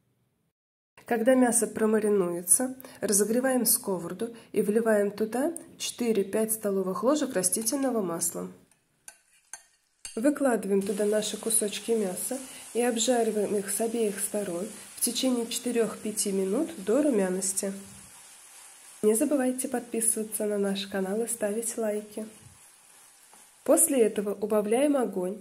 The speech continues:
вливаем наш соус и готовим ещё в течение трёх-четырёх минут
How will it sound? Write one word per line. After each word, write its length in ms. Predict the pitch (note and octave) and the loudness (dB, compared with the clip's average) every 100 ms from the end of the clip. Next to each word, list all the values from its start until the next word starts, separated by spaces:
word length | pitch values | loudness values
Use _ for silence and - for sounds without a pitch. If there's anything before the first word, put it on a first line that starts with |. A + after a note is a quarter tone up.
| - - _ | -14 -20 _
вливаем 680 | - F#3+ A#3 B3 B3 A3 G#3 | -6 0 2 4 4 4 4
наш 220 | G3 G3 | 2 0
соус 540 | - - F#3 F3+ A#3+ - _ - - | -2 -2 -4 -4 -8 -12 _ -20 -4
и 80 | A3 | -2
готовим 540 | G#3 A3+ A#3 A3 G#3 G#3 | 2 4 4 4 4 0
ещё 500 | G3 G#3 - G3 C4 | 0 -2 -2 -2 -4
в 80 | |
течение 640 | - A#3 - A3+ A3 A3 A3 | -4 -4 -2 0 2 0 0
трёх-четырёх 960 | A3+ A3+ G3+ - - - G#3 G3+ G3 | 2 4 2 0 -10 -2 0 2 -2
минут 420 | F#3+ F3+ F#3+ - | -4 -2 -2 -4